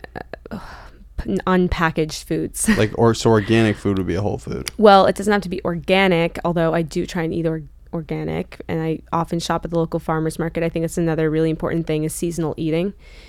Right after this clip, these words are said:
Speaker 1: There's so much that goes into all of this, but I think it's, it's simple, actually, as, as complex as we make it out to be. It's just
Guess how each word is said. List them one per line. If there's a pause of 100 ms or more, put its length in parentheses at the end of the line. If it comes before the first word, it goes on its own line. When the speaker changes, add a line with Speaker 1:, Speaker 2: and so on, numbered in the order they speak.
(520)
Speaker 1:
There's
so
much
that
goes
into
all
of
this,
but
I
think
it's,
it's
simple,
actually,
as, (140)
as
complex
as
we
make
it
out
to
be.
It's
just